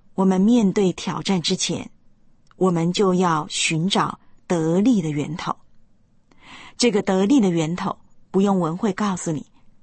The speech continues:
大家都明白，都知道这个答案，那就是神是我们得力的源头，神是我们力量的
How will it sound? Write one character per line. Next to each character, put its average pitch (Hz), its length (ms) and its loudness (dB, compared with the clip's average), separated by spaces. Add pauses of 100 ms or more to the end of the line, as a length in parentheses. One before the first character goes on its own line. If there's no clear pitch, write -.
大 202 160 2
家 180 440 0 (640)
都 196 340 2
明 160 280 2
白， 160 240 -4 (340)
都 226 300 2
知 - 160 0
道 180 120 0
这 147 140 -8
个 156 80 -6
答 - 120 -8
案， - 340 -6 (440)
那 226 160 2
就 190 180 0
是 175 300 0 (540)
神 175 600 0
是 - 260 0
我 156 160 -2
们 151 280 -6 (160)
得 156 300 -2
力 202 180 4
的 156 100 -2
源 147 260 -6
头， - 220 -10 (460)
神 208 360 2
是 285 180 2
我 196 140 4
们 165 300 0 (200)
力 262 360 4
量 180 320 0
的 - 180 -6